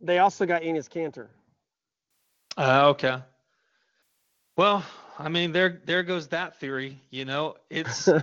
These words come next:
Speaker 1: <laughs>
Speaker 2: Steven Adams. Steven Adams, like I said, uh, I think has the most trade value on this roster of people they'd be willing to part ways with, of players they'd be willing to part ways with.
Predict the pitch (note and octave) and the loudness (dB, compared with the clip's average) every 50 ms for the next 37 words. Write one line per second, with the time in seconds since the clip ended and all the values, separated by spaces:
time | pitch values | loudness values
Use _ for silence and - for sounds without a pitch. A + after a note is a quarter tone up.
0 | - - G3+ F#3 D#3 - - - G#3+ A3+ A3+ A3 G3 F3 D#3+ E3+ F3+ F3 D#3+ - | 2 0 -2 -2 -2 -6 -4 0 2 2 4 4 2 2 0 0 -2 -2 -4 -8
1 | - F3 D#3+ - - - - - F#3 G3 F#3+ F#3+ D#3+ D#3 D#3 D#3 D#3 D#3 D3 C3+ | -16 -20 -20 -20 -20 -16 -8 -6 -4 -2 -2 -2 0 0 0 0 -2 -4 -6 -8
2 | C3 C3+ C3+ C3 C3+ C3 A#2 - B2+ A#2+ A#2 A2+ A#2 A#2 B2 B2 B2+ B2+ - C3 | -8 -8 -8 -6 -6 -8 -6 -4 -4 -4 -4 -4 -6 -6 -6 -6 -6 -6 -8 -10
3 | C3 A#2+ - - B2 A#2+ A2+ A2+ A#2 A#2+ A#2 A2+ A2+ A2+ A2+ A2+ - - - - | -10 -10 -6 -4 -4 -4 -6 -8 -10 -10 -8 -8 -6 -6 -6 -6 -6 -8 -4 0
4 | C3 A#2+ A#2 A2+ A2 A2 A2+ A#2+ A#2 A2 A2 A#2 B2 C3 D#3 E3+ F3+ F#3+ G3 - | 0 0 0 -2 -8 -4 2 6 6 8 8 8 6 6 4 2 0 0 -2 -6
5 | _ _ _ _ _ _ _ _ _ _ _ _ _ - - D3+ D3+ D#3 D#3+ D#3+ | _ _ _ _ _ _ _ _ _ _ _ _ _ -8 -4 0 0 0 0 0
6 | E3+ D#3 - - D#3 D3+ D#3+ E3 D#3 - - E3 D#3 - D#3 C#3 B2+ - - - | -2 -4 -4 -4 -4 -2 -2 -4 -4 -8 -10 -10 -10 -8 -8 -8 -8 -10 -12 -12
7 | E3 D#3 D3 D#3+ C#3+ C3+ C3+ C3+ B2+ B2+ C3 B2 A#2 A#2+ B2+ C3 B2+ B2+ A#2+ A#2+ | -12 -10 -6 -6 -6 -4 -6 -8 -8 -8 -10 -10 -8 -6 -6 -6 -6 -6 -8 -12
8 | A#2+ - - B2+ A#2+ A2+ G#2+ - B2+ B2 A#2 A#2 A#2+ B2+ B2+ - C#3 C3+ C3 C3+ | -12 -6 -2 -2 -2 -2 -4 -6 -8 -6 -6 -6 -6 -8 -10 -8 -10 -8 -8 -8
9 | A#2 A2+ _ _ - C#3 B2+ C3 C3+ C3 C3+ C3+ B2+ - - _ - - _ _ | -10 -12 _ _ -6 -4 -2 -2 -2 -2 -4 -4 -8 -10 -16 _ -20 -20 _ _
10 | - A#2+ B2 A#2+ A#2 A#2+ A#2 A#2 A#2 A#2+ A#2+ A#2+ A2+ A2+ A2+ - - A#2 A2 A2+ | -6 -6 -6 -4 -4 -6 -4 -4 -4 -6 -6 -8 -10 -12 -12 -6 -4 -4 -4 -4
11 | A2+ A2+ A#2 A#2 A#2 B2 B2+ B2 - | -6 -6 -6 -6 -4 -4 -4 -4 -6